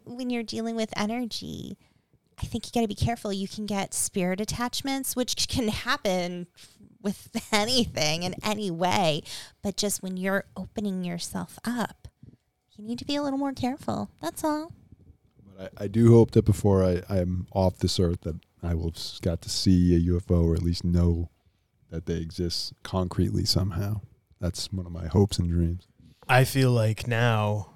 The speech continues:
Speaker 3: with, with, especially with what's going on and what may happen,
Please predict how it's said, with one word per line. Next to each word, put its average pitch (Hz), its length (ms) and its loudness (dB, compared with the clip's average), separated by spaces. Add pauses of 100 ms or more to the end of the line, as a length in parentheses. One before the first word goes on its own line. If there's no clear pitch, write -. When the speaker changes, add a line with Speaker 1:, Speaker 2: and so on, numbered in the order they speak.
(260)
Speaker 3:
with, 107 300 -4
with, 113 340 0 (180)
especially 120 340 2
with 107 160 6
what's 104 200 2
going 98 320 -2
on 92 400 -2 (160)
and 104 140 -8
what 95 180 -6
may 98 400 -4 (300)
happen, 92 600 -4